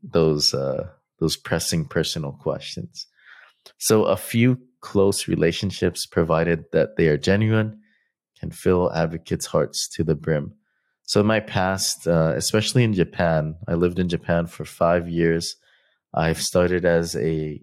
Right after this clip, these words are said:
English teacher, and then I worked, uh, into, um,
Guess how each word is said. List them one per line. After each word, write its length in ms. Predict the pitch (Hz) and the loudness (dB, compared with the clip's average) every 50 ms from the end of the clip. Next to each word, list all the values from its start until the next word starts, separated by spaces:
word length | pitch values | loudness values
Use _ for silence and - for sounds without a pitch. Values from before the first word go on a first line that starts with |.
| _ _ - | _ _ -2
English 380 | 98 98 104 117 120 120 - | 0 2 2 2 2 2 0
teacher, 480 | - 139 135 143 - 165 165 170 170 _ _ _ _ _ _ _ _ _ - | 0 0 0 0 0 0 -2 -2 -2 _ _ _ _ _ _ _ _ _ -2
and 220 | - 101 101 95 | 0 0 2 4
then 200 | 101 101 101 98 | 4 2 2 2
I 100 | 95 92 | 2 0
worked, 580 | 87 87 92 90 - _ - - - - - _ _ _ _ _ _ _ _ - | 2 2 0 -2 -2 _ -12 -10 -10 -10 -12 _ _ _ _ _ _ _ _ -2
uh, 340 | 90 87 85 82 82 80 - - - | 0 2 2 2 2 0 -2 -4 -4
into, 720 | 92 87 87 85 - - - 90 85 85 85 85 82 82 _ _ _ _ _ _ _ _ _ _ _ _ - - | -6 -6 -6 -6 -6 -6 -4 -2 0 0 0 0 -2 -6 _ _ _ _ _ _ _ _ _ _ _ _ -10 -6
um, 600 | - 76 76 73 73 71 69 71 71 - - | -4 -2 -2 -2 -4 -6 -8 -10 -12 -14 -16